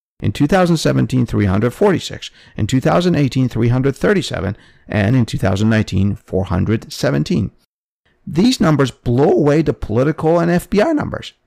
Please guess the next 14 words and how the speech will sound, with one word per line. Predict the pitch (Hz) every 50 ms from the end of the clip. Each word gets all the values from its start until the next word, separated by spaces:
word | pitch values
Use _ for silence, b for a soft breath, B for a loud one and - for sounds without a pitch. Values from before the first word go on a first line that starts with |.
| _ _ - -
Uh, | - - - - - - - - -
and | 151 170
get | - 220 220 -
this, | 214 202 110 - -
a | -
sidebar | 117 - - - - 151 147 180 - 185 165 139 127 120 - -
on | 117 107
the | 98 98
homepage | - - - 160 180 202 190 - - 139 123 131 139 127 - - -
of | - 110 107 - -
Gun | - 110 104 110 110
Violence | 117 113 113 113 120 127 127 127 - - - - - _ -
Archive | - 127 127 120 - - 90 95 95 135 - _ _ _ _ _ _ -
provides | - 147 131 151 151 156 151 - -